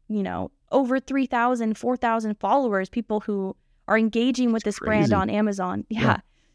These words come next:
Speaker 1: So, um, it shows on your storefront. It can show on your product detail page. And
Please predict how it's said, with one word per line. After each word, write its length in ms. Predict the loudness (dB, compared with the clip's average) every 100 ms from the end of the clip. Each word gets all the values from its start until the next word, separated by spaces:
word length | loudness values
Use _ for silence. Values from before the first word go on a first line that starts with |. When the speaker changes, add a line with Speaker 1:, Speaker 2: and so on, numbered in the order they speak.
| _
Speaker 1:
So, 380 | -4 0 2 2 0
um, 280 | -2 -2 -4
it 80 | -2
shows 220 | 0 2
on 120 | 2
your 100 | 0
storefront. 640 | -2 -4 -2 -2 -2 -2 -4
It 100 | -2
can 140 | 0
show 340 | 0 2 2 2
on 220 | 2 2
your 160 | 2 0
product 340 | -2 -2 -2
detail 260 | -4 -2 -4
page. 420 | -2 -2 -4 -8 _ _ -2
And 320 | 2 2